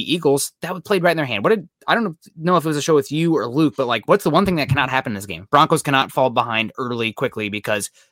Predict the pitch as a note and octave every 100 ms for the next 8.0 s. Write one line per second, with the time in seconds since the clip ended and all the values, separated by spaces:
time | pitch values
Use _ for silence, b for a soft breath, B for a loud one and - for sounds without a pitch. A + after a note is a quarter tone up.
0 | _ A2+ C#3 B2+ G2+ D#2 - _ _ _
1 | B2 A#2 G#2 B2 C3 G#2+ B2 A#2 G#2+ F#2
2 | G#2 A#2 - - C#3 C3+ B2+ G#2 - E3
3 | C3+ A#2 A2+ G#2 A2 G#2 - C#3 A#2+ A2
4 | - b b b A2+ A#2+ - C3 A#2 G#2+
5 | - B2+ B2 A2 G2 - G2+ A2+ G2+ C3+
6 | G#2 A#2 F#2+ - F#2+ - C3 - G#2+ F#2
7 | b b b - G#2+ G#3 C3 G#2 -